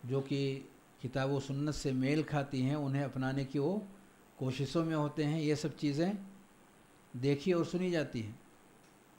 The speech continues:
लेकिन उसके बावजूद लोग ऐसी ऐसी चीज़ें, ए, उस मुल्क के ख़िलाफ़ या ऐसे लोगों के ख़िलाफ़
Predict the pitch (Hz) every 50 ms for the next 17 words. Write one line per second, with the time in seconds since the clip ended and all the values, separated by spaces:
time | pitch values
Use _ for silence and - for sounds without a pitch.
0 | - - - - - - - - - - - - - - - - - - - -
1 | - - - - - - 143 147 147 - 175 160 160 143 - - 156 131 135 135
2 | 135 131 127 123 139 165 185 196 196 - - - - - - - - - - -
3 | - - - - - - - - - - - - - - - - - - - -
4 | 127 123 131 143 151 160 160 156 - - 147 143 139 - 165 151 143 139 - 147
5 | 131 - - 135 135 131 131 147 151 147 147 175 180 - - - - - - -
6 | - - - - - - - - - - - - - - - - - - - -
7 | - - - 170 131 127 120 120 120 120 - 156 139 - - - 131 131 127 147
8 | 165 170 165 165 - 143 131 - 139 127 123 131 131 147 151 - - 139 135 139
9 | 131 135 139 135 - - 160 139 131 135 139 147 160 165 160 - 147 123 - 127
10 | 120 127 135 156 170